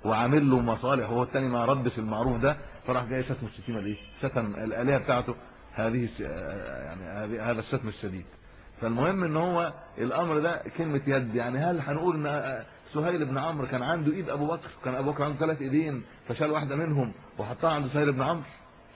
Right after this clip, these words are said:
أنت بس تضحك على الكلام ده، لا، جزما لا، لأن الكلام ده معلوم إنه مقصوده بكلمة يد معناها إيه؟ النعمة والمعروف،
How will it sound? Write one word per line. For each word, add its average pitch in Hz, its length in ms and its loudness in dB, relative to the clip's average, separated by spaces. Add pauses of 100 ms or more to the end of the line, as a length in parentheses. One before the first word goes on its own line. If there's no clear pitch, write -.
(460)
أنت 110 160 -8
بس 123 160 -2
تضحك 139 240 -4
على 110 80 -8
الكلام 120 280 -6
ده، 110 140 -6
لا، 156 100 0
جزما 143 380 4
لا، 139 220 0 (420)
لأن 127 180 2
الكلام 160 380 0
ده 151 180 2 (220)
معلوم 147 560 4
إنه 160 260 0
مقصوده 165 760 4 (300)
بكلمة 147 520 2
يد 160 340 8 (200)
معناها 131 360 4
إيه؟ 135 180 2 (560)
النعمة 143 480 2
والمعروف، 127 400 2